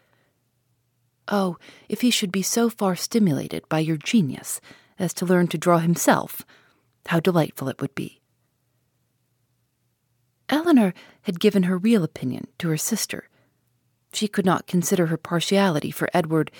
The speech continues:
in so prosperous a state as Marianne had believed it.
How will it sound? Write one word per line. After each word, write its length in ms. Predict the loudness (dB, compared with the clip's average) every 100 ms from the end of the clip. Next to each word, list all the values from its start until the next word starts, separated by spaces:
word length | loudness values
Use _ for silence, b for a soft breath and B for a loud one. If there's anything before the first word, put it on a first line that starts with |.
| B
in 140 | -6 -2
so 160 | -2
prosperous 720 | -4 -2 0 0 -2 -4 -4 -6
a 20 |
state 480 | -10 -6 -4 -6 -10 b b b
as 160 | 0
Marianne 420 | 2 4 4 4 2
had 160 | -2
believed 420 | -2 2 0 -2
it. 180 | -10 -14